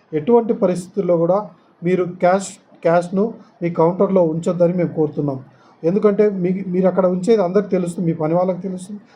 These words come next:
అందరికి తెలుస్తుంది. మనకు ఉదాహరణకి ఈ కేసు సంబంధించిన దాంట్లో ఈ యొక్క మన ఓనర్ నగేష్ గారు పైనే ఉంటారు. వారు ఒకవేళ అక్కడ పెట్టుకుంటే కొద్దిగా ఛాన్స్ తక్కువ ఉండేదేమో, కానీ కింద పెట్టడము, కింద ఎవరు లేకపోవడము,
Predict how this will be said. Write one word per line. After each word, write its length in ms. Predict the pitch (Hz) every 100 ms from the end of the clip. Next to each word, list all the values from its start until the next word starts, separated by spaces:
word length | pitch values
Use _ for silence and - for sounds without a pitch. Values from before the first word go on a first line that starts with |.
| _
అందరికి 260 | 156 180 180
తెలుస్తుంది. 500 | 165 151 156 127 127 - _ _ 170
మనకు 220 | 180 175
ఉదాహరణకి 460 | 185 208 208 190
ఈ 80 | 180
కేసు 220 | 185 180
సంబంధించిన 580 | 180 180 175 175 170 170
దాంట్లో 400 | 160 151 190 233 - - _ 185
ఈ 100 | 185
యొక్క 180 | 180 185
మన 220 | 170 175
ఓనర్ 380 | 165 175 151 170
నగేష్ 340 | 170 196 175
గారు 180 | 180 175 -
పైనే 240 | 170 180
ఉంటారు. 340 | 175 151 143 131 - - _ 160
వారు 180 | 175 180
ఒకవేళ 320 | 170 185 214
అక్కడ 300 | 196 - 196
పెట్టుకుంటే 520 | 202 233 214 208 226
కొద్దిగా 340 | 226 202 190 175 185
ఛాన్స్ 260 | 196 190
తక్కువ 220 | 175 175
ఉండేదేమో, 460 | 190 180 170 175 214 - - _ 190
కానీ 140 | 196
కింద 240 | 190 196
పెట్టడము, 520 | 208 202 202 190 202 -
కింద 160 | 190 202
ఎవరు 300 | 185 190 190
లేకపోవడము, 800 | 175 180 175 190 180 180 185